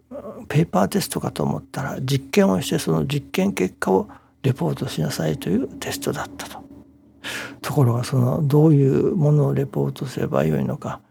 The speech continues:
まあ、日頃あまり勉強しておりませんから、まあ、授業にも出たり出なかったりでよくわからない。ですから、人がしたことを見よう見まねで見ていて、それを、まあ、カンニングするみたいなもんですね。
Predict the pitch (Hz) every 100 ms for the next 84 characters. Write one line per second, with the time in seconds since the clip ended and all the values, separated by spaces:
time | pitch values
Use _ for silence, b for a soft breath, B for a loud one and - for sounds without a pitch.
0 | b b b - 131 120 170 - 139 143
1 | 143 139 143 135 139 135 131 143 139 -
2 | - - 69 - - - 143 - - -
3 | b b b b 139 117 135 131 113 117
4 | 117 123 123 135 127 135 139 131 123 -
5 | 147 135 127 - 160 - - - 123 -
6 | - - _ - 143 - - - - B
7 | B B B - - 156 170 - - -
8 | 156 143 - 135 - - 160 143 131 123
9 | 127 127 127 123 120 - - _ - 139
10 | 139 - 143 - 143 143 - 139 139 143
11 | 143 B B B B B _ 165 131 160
12 | 160 151 - 92 98 92 - - - 220
13 | - _ _ _ - - 131 131 135 139
14 | - 139 131 131 156 139 127 185 - -
15 | - 156 101 160